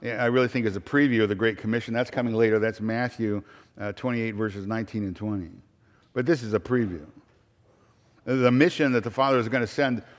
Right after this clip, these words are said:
uh, hi-, his representatives into the world, right? The, the same mission that the Father sent the Son into the world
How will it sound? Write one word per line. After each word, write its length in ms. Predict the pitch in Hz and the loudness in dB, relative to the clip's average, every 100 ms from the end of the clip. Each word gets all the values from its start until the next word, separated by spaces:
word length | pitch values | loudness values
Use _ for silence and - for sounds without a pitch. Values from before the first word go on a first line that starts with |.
| - | -10
uh, 220 | - 117 113 | -2 -2 0
hi-, 160 | 139 | -2
his 300 | - 135 110 | 2 2 4
representatives 580 | 131 117 113 156 120 107 | 4 4 2 2 2 0
into 120 | 123 | 0
the 40 | 131 | 2
world, 220 | 151 110 | 4 4
right? 160 | 110 | 4
The, 100 | 113 | 2
the 240 | 120 120 113 | 0 -2 0
same 240 | 156 160 | 0 2
mission 380 | 151 156 139 120 | 2 2 0 2
that 180 | 113 107 - - | 0 -2 -12 -16
the 80 | - | -12
Father 360 | - 147 147 131 | 0 2 2 0
sent 200 | 139 120 | -4 -4
the 80 | 101 | -6
Son 440 | - 175 180 147 | -4 -2 0 0
into 400 | 127 120 95 110 | 0 -2 0 -2
the 100 | 101 | 0
world 480 | 98 92 92 113 | 0 0 0 -2